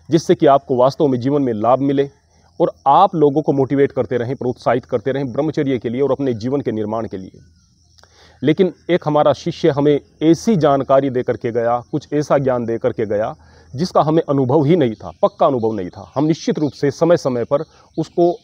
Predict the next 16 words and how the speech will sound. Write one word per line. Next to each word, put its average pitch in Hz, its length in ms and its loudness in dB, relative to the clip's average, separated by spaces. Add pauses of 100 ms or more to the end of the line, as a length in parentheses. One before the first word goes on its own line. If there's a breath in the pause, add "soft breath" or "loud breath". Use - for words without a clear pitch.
(200)
आप 143 200 2
तक - 140 -2
शेयर 156 260 0
करते 120 260 -6
रहेंगे, 104 260 -6
क्योंकि 147 380 -4 (640 soft breath)
वह 143 180 0
ज्ञान 135 420 -2
बहुत 135 240 -4
लंबा 123 280 2
चौड़ा 95 280 -4
था, - 200 -18 (320)
एक - 120 -8
किताब 123 300 -2
के 110 100 -8
रूप 104 140 -10